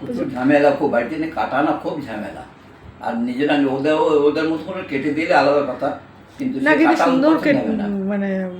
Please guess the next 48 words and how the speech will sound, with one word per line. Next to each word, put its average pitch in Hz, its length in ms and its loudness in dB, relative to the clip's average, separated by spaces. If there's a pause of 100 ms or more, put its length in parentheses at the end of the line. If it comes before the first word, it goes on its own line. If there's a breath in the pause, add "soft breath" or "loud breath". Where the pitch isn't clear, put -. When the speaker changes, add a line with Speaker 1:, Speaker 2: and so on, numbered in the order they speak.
(160)
Speaker 2:
ইয়ে 214 180 -4
করে, 175 260 -8 (1160)
ভালো 247 360 0
কচুটা 220 360 -2
মানে 233 260 -2
এই 233 80 0
যে 233 140 0
ধুয়েছি, 208 560 0
ই 247 120 -4
করেছি, 262 400 -2 (300 loud breath)
একটু 277 360 4
হাত 220 260 -4
চুলকানি, 226 340 -2
এর 233 240 6
আগে 240 260 4
আগে 247 160 -2
করেছি, 277 460 -2 (380 loud breath)
হাত 233 100 -6 (100)
চুলকিয়েছে, 254 720 -2
এই 240 180 2
করেছে, 240 280 0
Speaker 1:
না, 220 60 -6
Speaker 2:
কিন্তু 233 220 0
Speaker 1:
আমরা 240 160 6
যেখান 220 120 4
Speaker 2:
এইবার - 180 2
Speaker 1:
থেকে - 140 -2
আমার 143 220 4
বাড়ি 131 260 2
যেতে 139 320 2
গেলে, 156 260 4 (100)
না, 135 120 -8
গ্রামের 135 360 0
বাড়ি 143 180 2
যেতে 147 240 -4
গেলে 156 140 -2
যেখান 131 320 -6
থেকে 160 140 -4
আমাকে 151 280 -2
ট্রেন 151 320 -2
থেকে 156 160 -8
নেমে 135 260 0
তারপর 170 340 -2
তো 190 80 -2
আমাকে 180 240 -2
রিক্সা 165 260 -6
নিতে 233 240 -4
হয়, - 160 -2